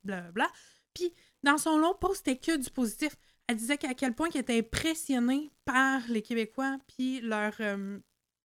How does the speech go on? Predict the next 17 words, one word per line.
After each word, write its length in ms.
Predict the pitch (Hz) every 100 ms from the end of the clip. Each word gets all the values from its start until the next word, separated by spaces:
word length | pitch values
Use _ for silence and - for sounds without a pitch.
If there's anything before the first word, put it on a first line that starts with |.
| _ _ _ _
collaboration 840 | - 240 233 226 226 208 - 262 262
par 120 | 240
rapport 180 | 220 214
à 40 |
ce 120 | 233
qui 80 | -
se 60 | -
passait 260 | 220 208
en 60 | 262
ce 60 | 247
moment 240 | 208 233
pour 100 | 254
le 100 | 233
virus, 480 | 185 190 185 277 294
puis 120 | -
le 40 | 196
kit. 120 | 285